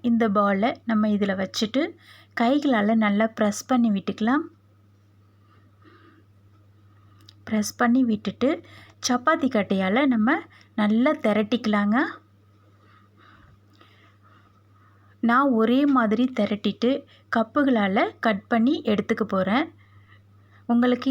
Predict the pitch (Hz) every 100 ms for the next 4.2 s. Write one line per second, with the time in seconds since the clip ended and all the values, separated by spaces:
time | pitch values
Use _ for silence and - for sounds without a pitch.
0 | 247 240 262 254 247 269 262 233 220 214
1 | 247 254 220 214 208 214 269 - 226 226
2 | 208 226 233 196 - 262 254 233 220 208
3 | 208 214 214 330 - - - 233 277 320
4 | 302